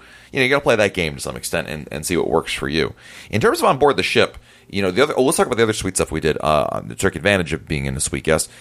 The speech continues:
Number one, you can order dinner from, you can order room service is complimentary. Not only that, you can order from the main dining room. That's what I was trying to get at there.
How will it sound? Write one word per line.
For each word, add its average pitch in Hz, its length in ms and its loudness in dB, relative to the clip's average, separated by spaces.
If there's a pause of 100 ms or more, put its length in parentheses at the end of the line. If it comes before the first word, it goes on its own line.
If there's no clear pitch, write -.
(120)
Number 147 180 2
one, 151 120 2
you 143 60 -6
can 120 100 -4
order 110 420 2
dinner 107 460 -4 (260)
from, 92 480 2
you 110 80 -2
can 113 80 0
order 113 140 4
room 170 180 2
service 143 260 2
is 98 60 -2
complimentary. 92 640 0 (220)
Not 110 140 4
only 101 120 -4
that, 104 100 2
you 98 80 -2
can 95 100 -8
order 107 460 0 (180)
from 101 220 -2
the 87 60 -8
main 92 180 -2
dining 113 260 0
room. 60 140 -6
That's 67 140 -6
what 69 60 -2
I - 20 -6
was 67 60 -8
trying 67 140 -6
to 58 40 -6
get 69 160 0
at - 180 -2
there. 67 200 -2